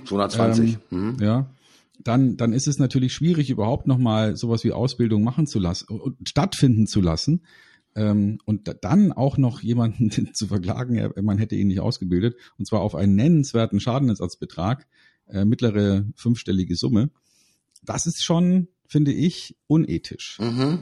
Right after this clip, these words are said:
Speaker 1: mhm.
Speaker 2: Ähm, und, und wenn Schutzsysteme, wie zum Beispiel,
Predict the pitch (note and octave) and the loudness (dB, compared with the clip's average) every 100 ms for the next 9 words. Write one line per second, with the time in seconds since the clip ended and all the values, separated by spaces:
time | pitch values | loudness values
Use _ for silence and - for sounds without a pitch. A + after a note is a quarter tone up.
0 | - G2+ G2 G2+ G2+ G#2 - G#2+ G2+ - | -6 -4 0 0 0 -2 -6 -4 -4 -6
1 | _ _ _ - A2+ - - G2 C3 C3 | _ _ _ -2 -2 -2 -4 0 2 2
2 | A3+ - - C3 - B2+ C3 F#3+ C#3+ C3 | -2 -2 -4 -4 -2 0 2 2 0 -2
3 | A#2 A2+ A#2 - A#2 A2 | 0 0 -2 0 0 0